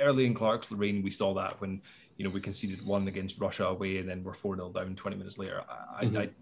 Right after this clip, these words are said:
Speaker 1: I can't, I just can't see this team doing that now.
Speaker 2: Yeah, no, I agree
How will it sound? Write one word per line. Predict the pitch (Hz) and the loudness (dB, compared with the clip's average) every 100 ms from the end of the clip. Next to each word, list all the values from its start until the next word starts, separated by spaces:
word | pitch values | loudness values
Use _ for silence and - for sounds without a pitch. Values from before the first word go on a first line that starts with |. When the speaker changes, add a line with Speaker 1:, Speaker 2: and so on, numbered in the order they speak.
| - | -14
Speaker 1:
I | - - | -12 -10
can't, | - 120 98 | -4 -2 -2
I | 107 | -6
just | - - | -8 -8
can't | - 98 - | -8 -8 -8
see | 98 | -12
this | 87 - | -12 -10
team | 98 95 | -10 -10
doing | 90 | -10
that | 92 67 | -10 -8
now. | 95 127 - - - - - - _ _ - _ - - _ _ | -10 -12 -18 -20 -20 -20 -20 -20 _ _ -20 _ -20 -20 _ _
Speaker 2:
Yeah, | 110 107 - 143 | 4 4 2 12
no, | 131 | 12
I | 117 | 12
agree | 104 113 107 | 12 6 4